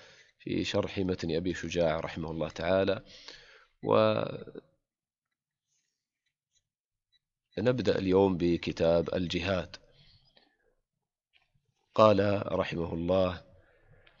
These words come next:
"الجهاد فرض على الكفاية"، وهذا عند عامة العلماء، إلا ما يروى عن ابن المسيب أنه يقول هو فرض عين،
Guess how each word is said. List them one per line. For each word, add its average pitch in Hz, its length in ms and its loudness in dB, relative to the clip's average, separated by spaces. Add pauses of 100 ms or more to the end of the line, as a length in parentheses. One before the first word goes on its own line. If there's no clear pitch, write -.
(540)
"الجهاد 107 540 2
فرض 101 460 0
على 101 200 2
الكفاية"، 85 840 0 (360)
وهذا 165 220 4
عند 139 220 0
عامة 101 380 2
العلماء، 87 540 0 (640)
إلا 139 200 8
ما 123 140 6
يروى 135 360 6
عن 120 240 4
ابن 113 180 -2
المسيب 101 600 2
أنه 90 240 -2
يقول 90 680 0 (140)
هو 92 180 2
فرض 87 320 0
عين، 87 280 -4